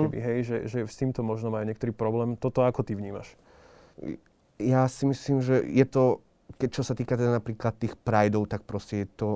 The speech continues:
Speaker 2: jeden deň v roku, kedy vybehnú ľudia takýto do ulic a oslavujú to a vlastne snažia sa nejaké to posolstvo deliť, že naozaj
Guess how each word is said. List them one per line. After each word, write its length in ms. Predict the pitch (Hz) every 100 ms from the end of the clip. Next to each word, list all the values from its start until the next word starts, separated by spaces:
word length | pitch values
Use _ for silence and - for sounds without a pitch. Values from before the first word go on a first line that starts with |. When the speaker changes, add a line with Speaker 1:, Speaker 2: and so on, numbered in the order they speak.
| -
Speaker 2:
jeden 560 | - 110 110 110 107 107
deň 400 | 104 104 104 -
v 100 | 98
roku, 640 | 98 95 - 117 120 107
kedy 520 | - 107 95 92 90 - - - -
vybehnú 800 | 95 117 95 107 107 113 107 107
ľudia 320 | 101 107 104
takýto 320 | 104 117 -
do 320 | 104 101 104
ulic 480 | 107 110 120 120 -
a 320 | - 101 101 101 - - - -
oslavujú 680 | - 123 - 127 113 117 113
to 160 | 110 123
a 120 | 117 104
vlastne 340 | - 110 - 107
snažia 300 | 120 117 120
sa 160 | 120
nejaké 240 | 117 117 135
to 100 | 127
posolstvo 480 | - 110 127 -
deliť, 260 | 120 117 113
že 100 | 110 107 - - - -
naozaj 440 | - 123 123 123